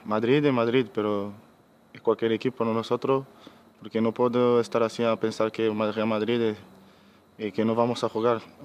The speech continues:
Tienes que hacer todo para hacer un, dos, tres cosas dentro del campo. Sí,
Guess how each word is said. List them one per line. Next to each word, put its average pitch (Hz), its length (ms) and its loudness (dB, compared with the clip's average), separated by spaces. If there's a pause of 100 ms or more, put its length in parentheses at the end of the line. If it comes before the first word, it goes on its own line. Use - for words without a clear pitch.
(120)
Tienes 110 220 -6
que - 60 -2
hacer 110 180 -4
todo 120 240 0
para 110 220 -2
hacer 107 240 -4
un, 110 400 -6 (200)
dos, 110 160 -8
tres - 160 -4
cosas 113 280 -4
dentro 113 360 -2
del 101 160 -4
campo. - 300 -10 (880)
Sí, 123 640 2